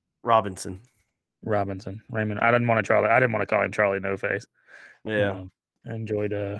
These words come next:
Speaker 2: Raymond Robinson and, and, uh, and Shane's story about the, uh,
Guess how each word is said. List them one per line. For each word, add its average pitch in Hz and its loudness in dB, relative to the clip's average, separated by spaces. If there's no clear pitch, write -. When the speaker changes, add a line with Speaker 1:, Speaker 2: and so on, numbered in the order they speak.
Speaker 2:
Raymond 113 2
Robinson 104 -2
and, 104 -8
and, 98 0
uh, 101 -4
and 117 4
Shane's 101 -2
story 107 0
about 104 -4
the, 110 0
uh, 113 -4